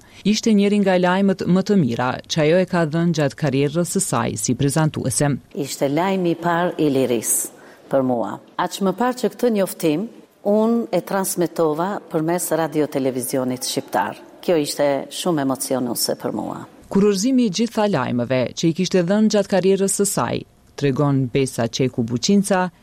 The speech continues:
Speaker 1: ishte dita e shpalljes së pavarësisë së Kosovës në vitin dy mijë e tetë.
Speaker 2: Dita e shtatëmbëdhjetë shkurtit ishte padyshim një fest, një fest, një ditë e shënuar në historinë tonë.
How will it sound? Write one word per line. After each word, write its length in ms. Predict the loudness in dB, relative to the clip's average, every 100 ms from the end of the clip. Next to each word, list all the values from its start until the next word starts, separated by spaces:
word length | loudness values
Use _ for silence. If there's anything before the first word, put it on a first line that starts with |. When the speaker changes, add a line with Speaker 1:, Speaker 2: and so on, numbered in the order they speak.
| _ -4
Speaker 1:
ishte 300 | -2 2 0
dita 380 | 2 -2 0 0
e 20 |
shpalljes 520 | 0 -2 -2 0 -2 -2
së 60 | 0
pavarësisë 500 | 0 0 -2 -4 -2
së 80 | 0
Kosovës 500 | 0 0 0 0 -4 -4
në 220 | 0 2 2
vitin 320 | 0 0 -2 -4
dy 200 | -2 0 0
mijë 140 | 0
e 20 | 0
tetë. 240 | 0 -2 -12 -20 -20 -10
Speaker 2:
Dita 400 | -2 0 0 -2
e 80 | -2
shtatëmbëdhjetë 560 | -4 -2 0 0 0
shkurtit 460 | 0 0 2 -2 -2
ishte 240 | -4 -4
padyshim 480 | -2 -2 -2 -2 0 0
një 80 | 0
fest, 640 | -2 -2 -2 -6 -6 -18 -18 -20 -20 -10 0
një 160 | 0 2
fest, 400 | 0 -2 0 0
një 80 | 2
ditë 180 | 0 -2
e 60 | -2
shënuar 420 | 0 2 2 2
në 140 | 0 -2
historinë 500 | -2 -2 0 0 0 -2
tonë. 260 | -2 -4